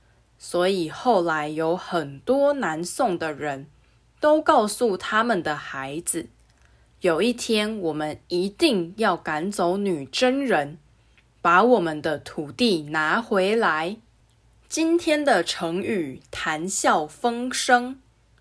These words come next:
是来自一个叫做辛弃疾的词人。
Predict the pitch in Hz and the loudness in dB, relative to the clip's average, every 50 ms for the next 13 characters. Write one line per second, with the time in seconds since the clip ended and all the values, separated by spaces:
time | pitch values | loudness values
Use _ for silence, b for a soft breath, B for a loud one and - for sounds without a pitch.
0 | _ - - - 262 233 196 165 156 160 175 - - - 240 202 180 - - 170 | _ -8 -2 0 2 4 4 4 2 0 -4 -6 -4 -4 -2 -2 -2 -2 -6 -8
1 | 170 - 185 165 160 156 - 208 185 170 165 - - 190 160 156 151 151 - - | -2 0 0 0 0 -2 0 0 0 0 0 -2 -4 -4 -4 -4 -6 -6 -8 -6
2 | - 277 269 277 285 285 - - - 339 302 247 185 165 - - - - 147 147 | -4 -4 -4 -4 -6 -6 -8 -4 -2 -2 0 -2 -2 -4 -8 -14 -14 -14 -12 -12
3 | 147 156 175 165 160 160 - - - - - - 156 151 165 180 208 202 170 139 | -10 -6 -4 -4 -4 -4 -6 -8 -6 -6 -6 -6 -8 -6 -6 -6 -4 -2 -2 -2
4 | 139 147 165 208 | -2 -4 -8 -10